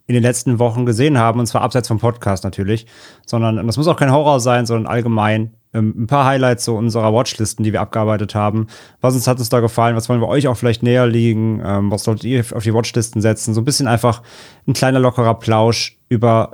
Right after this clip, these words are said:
äh, unsere letzten Sehgewohnheiten. Auch das gibt's jetzt,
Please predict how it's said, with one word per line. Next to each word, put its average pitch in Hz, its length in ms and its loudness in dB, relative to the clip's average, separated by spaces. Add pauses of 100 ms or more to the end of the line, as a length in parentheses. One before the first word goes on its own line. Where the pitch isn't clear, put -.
äh, 107 260 0
unsere 110 280 0
letzten 104 300 -2
Sehgewohnheiten. 104 920 -2 (120)
Auch 107 180 -2
das - 420 -2
gibt's - 280 -4
jetzt, - 400 -4